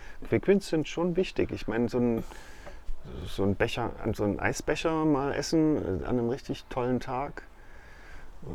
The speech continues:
bei einem Ausflug, das ist, da ist ja nichts gegen einzuwenden. Aber es ist trotzdem in der Kategorie Quick-Win. Die Frage ist halt, wie viel, äh, wie, also wie groß ist der Anteil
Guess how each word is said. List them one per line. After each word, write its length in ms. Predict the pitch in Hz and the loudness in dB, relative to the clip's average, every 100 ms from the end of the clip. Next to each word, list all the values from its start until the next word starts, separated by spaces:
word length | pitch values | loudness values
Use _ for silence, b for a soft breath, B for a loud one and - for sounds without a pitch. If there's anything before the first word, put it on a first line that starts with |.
| 76 | -4
bei 100 | - | -2
einem 200 | 104 113 | 4 6
Ausflug, 460 | 90 120 - 151 147 | 6 4 4 4 4
das 140 | 120 | 2
ist, 180 | 120 - | 0 0
da 80 | 98 | 0
ist 80 | 123 | 2
ja 80 | |
nichts 200 | 120 - | 2 2
gegen 200 | - 117 | 0 2
einzuwenden. 680 | 92 143 - 92 - - - - | 2 2 2 2 2 -2 -2 0
Aber 200 | 110 113 | 4 4
es 120 | 110 | 4
ist 200 | 117 - | 0 2
trotzdem 440 | 127 131 - 151 | 2 2 4 6
in 60 | 127 | 6
der 100 | 120 | 4
Kategorie 480 | - 120 123 113 123 | 2 0 2 2 0
Quick-Win. 460 | - - - - - - B B B B - | 0 -2 0 -4 -4 -10 B B B B -8
Die 60 | - | -4
Frage 340 | - 117 139 | 4 6 6
ist 160 | 117 - | 4 4
halt, 240 | 113 104 | 2 6
wie 140 | 139 | 6
viel, 640 | 139 - 139 131 131 117 - | 4 4 8 10 10 8 6
äh, 80 | - - | -2 -2
wie, 240 | 87 - | -2 0
also 240 | - 120 | 2 8
wie 100 | 135 | 10
groß 360 | 175 - 123 127 | 8 8 6 6
ist 160 | 117 - | 2 2
der 200 | - - | 0 4
Anteil 840 | 160 196 190 - 92 95 101 123 | 8 8 6 2 4 4 4 2